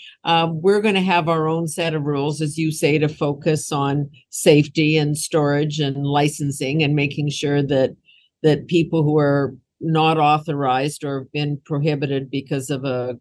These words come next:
criminal record or bad behavior don't have guns. You're gonna focus on that as opposed to just taking away, uh, firearms that might be in somebody's basement or shed.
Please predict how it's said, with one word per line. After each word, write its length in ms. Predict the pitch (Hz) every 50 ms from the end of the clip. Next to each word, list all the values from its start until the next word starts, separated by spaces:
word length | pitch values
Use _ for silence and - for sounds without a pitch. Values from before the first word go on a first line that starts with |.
| _ _ -
criminal 480 | - 170 151 151 147 139 135 135 131
record 580 | 123 139 127 123 127 - 135 131 139 135 139 143
or 400 | 131 117 117 117 117 120 117 - -
bad 220 | 151 147 139 135 123
behavior 640 | 139 135 135 151 151 156 143 135 131 113 131 165 165 _ _ _ _ _ _ _ _ _ _ _ -
don't 220 | 180 175 175 180
have 240 | 185 180 170 151 156
guns. 440 | 180 208 233 202 - - 113 - -
You're 120 | 139 160 151
gonna 180 | 170 160 170
focus 420 | 165 - 190 170 - - 180 160 -
on 240 | 165 151 151 147 143
that 340 | 165 165 170 170 170 175 151
as 180 | 151 147 143 -
opposed 580 | 156 143 - 170 156 147 151 147 - - - -
to 340 | - 147 135 135 135 131 127 _ _ _ _ _ _ _ _ _ _ -
just 420 | 147 - 175 170 170 - - _ -
taking 440 | - 190 165 170 165 170 165 156 151
away, 640 | 147 143 151 147 147 143 135 139 143 139 143 139 135 -
uh, 200 | 143 143 143 143
firearms 800 | 139 - 170 160 160 160 156 139 131 127 131 131 143 156 147 147
that 280 | - 143 135 127 131 -
might 300 | 151 143 143 151 156 143
be 160 | 156 139 135
in 300 | 135 135 135 139 143 139
somebody's 800 | 139 - - 156 147 143 143 143 135 131 131 139 135 135 131 131 -
basement 560 | - - 135 131 143 - - 143 135 135 135
or 140 | 131 131 135
shed. 440 | 135 - 180 180 185 127 90 -